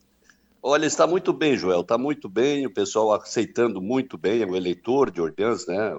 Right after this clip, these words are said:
a população de Orleans incentivando muito a nossa, a nossa pré-candidatura ainda, né, até, até sexta-feira, onde já podemos ser chamados de candidatos. É, estamos agora nesse per-, período, semana da papelada, né, semana da burocracia, semana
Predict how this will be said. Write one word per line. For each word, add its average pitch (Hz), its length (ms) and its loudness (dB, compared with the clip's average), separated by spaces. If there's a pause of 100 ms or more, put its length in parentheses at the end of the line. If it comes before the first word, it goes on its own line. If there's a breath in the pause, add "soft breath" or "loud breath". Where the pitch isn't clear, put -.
(120)
a 80 100 -2
população 92 720 -4
de 95 80 -4
Orleans 90 600 -4
incentivando 92 760 -10
muito 127 340 -4
a 85 60 -4
nossa, 87 480 -6
a 82 60 -16
nossa 85 280 -8
pré-candidatura 92 840 -4
ainda, 95 400 -2
né, 123 160 0 (340)
até, - 260 2 (140)
até 98 240 6
sexta-feira, 104 640 4
onde 90 180 2
já 95 160 4
podemos 92 380 -2
ser 90 140 2
chamados 90 640 4 (360)
de 101 200 0
candidatos. 101 840 4 (480)
É, 90 280 6
estamos 131 400 6
agora 117 280 10
nesse 117 240 6
per-, 113 380 6
período, 113 600 8
semana 117 440 10
da 110 120 12
papelada, 107 640 12
né, 110 100 10
semana 110 380 10
da 101 120 12
burocracia, 107 800 6
semana 107 460 6